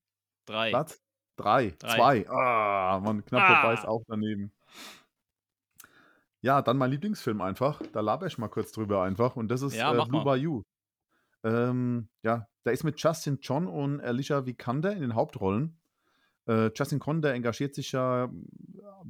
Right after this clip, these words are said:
Speaker 2: privat, wie auch immer, gegen das Unrecht der Deportation von aus dem Ausland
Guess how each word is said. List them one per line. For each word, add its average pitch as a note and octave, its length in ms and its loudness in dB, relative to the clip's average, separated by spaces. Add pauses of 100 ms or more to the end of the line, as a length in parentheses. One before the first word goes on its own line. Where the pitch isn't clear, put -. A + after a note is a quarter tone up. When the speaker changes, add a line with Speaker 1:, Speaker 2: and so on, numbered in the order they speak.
Speaker 2:
privat, A2 520 2 (220)
wie A2+ 100 -4
auch G2+ 80 -6
immer, A2 220 -4
gegen A2+ 560 -4
das A2 140 -2
Unrecht C3+ 600 -4
der A2 100 0
Deportation A#2+ 720 -2
von B2+ 360 -6
aus B2+ 240 -6
dem A#2 160 -4
Ausland C#3 720 -2